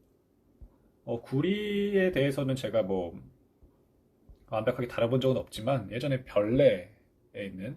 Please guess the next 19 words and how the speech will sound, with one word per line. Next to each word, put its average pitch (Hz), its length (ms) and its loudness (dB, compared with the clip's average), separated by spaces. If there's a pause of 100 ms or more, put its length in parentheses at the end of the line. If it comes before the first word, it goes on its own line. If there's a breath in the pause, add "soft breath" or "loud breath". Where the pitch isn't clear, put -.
갈매 123 340 0
옆에 98 260 -2
있죠. 104 180 -12
구리시 - 300 -8
갈매 104 340 -4
옆에 98 240 -6
있는 98 160 -10
별내에 95 420 -4 (640 soft breath)
있는 110 240 -8
주거용 127 420 0
오피스텔을 117 760 -4 (720)
청약을 160 360 -4
했었었는데, 107 760 -6 (600 soft breath)
그 104 200 -10
청약 208 340 -6
전에 120 540 -4
별내 127 300 -2
쪽을 131 220 -6
다루면서도 110 760 -6